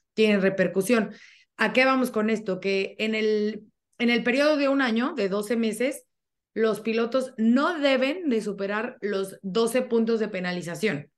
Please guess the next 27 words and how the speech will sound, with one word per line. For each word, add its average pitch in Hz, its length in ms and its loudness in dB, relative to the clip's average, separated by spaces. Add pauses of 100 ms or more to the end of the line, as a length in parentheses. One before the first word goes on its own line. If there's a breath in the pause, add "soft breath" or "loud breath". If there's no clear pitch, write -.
(800)
Entonces, 170 600 -6 (200)
van 220 300 2
sumando. 202 320 6
Por 175 120 2
ejemplo, 185 220 2
si 190 120 0
empiezan 247 360 4
en 220 140 4
mayo, 226 500 2 (360)
uno, 254 680 0
o 196 60 -12
sea, 196 480 -6
un 240 180 6
punto, 285 540 2
ese 226 220 4
hasta 208 200 -2
el 214 100 0
mayo 330 300 0
del 277 160 -2
próximo 262 400 0
año 254 160 -2
se 233 140 -4
vuelve 214 260 0
a 220 60 0
borrar 202 260 -4
ese 190 140 -10
puntito, 170 640 -10